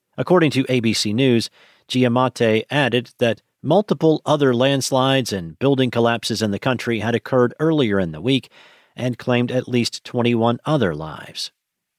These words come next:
Even after weakening to a tropical depression, Eta dumped heavy, flood-inducing rains throughout the region. On a local radio show,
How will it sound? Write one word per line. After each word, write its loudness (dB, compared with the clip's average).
Even 2
after -2
weakening 0
to -4
a 0
tropical -4
depression, -2
Eta 2
dumped -2
heavy, 0
flood-inducing 2
rains 0
throughout 0
the -2
region. -8
On 0
a 2
local 4
radio 2
show, -8